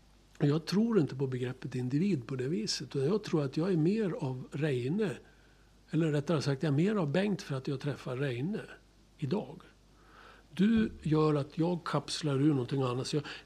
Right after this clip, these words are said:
twindivid är bättre. Alltså, man, man är twindivid med den man möter. Det är det ord som jag har liksom gjort i diskussioner med,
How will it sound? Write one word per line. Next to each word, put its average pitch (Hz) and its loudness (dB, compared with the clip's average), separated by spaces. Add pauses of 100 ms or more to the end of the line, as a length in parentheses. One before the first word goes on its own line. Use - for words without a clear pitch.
twindivid 143 4
är 139 -2
bättre. - -6 (1200)
Alltså, 160 -2
man, 170 -2 (200)
man 185 8
är 175 8
twindivid 180 4
med 135 0
den 131 0
man 139 -2
möter. 190 -4
Det 160 0
är 208 2
det 170 6
ord 156 2
som 165 0
jag 196 0
har 139 -4
liksom 131 -4
gjort - -4 (320)
i 156 4
diskussioner 143 0
med, 120 -4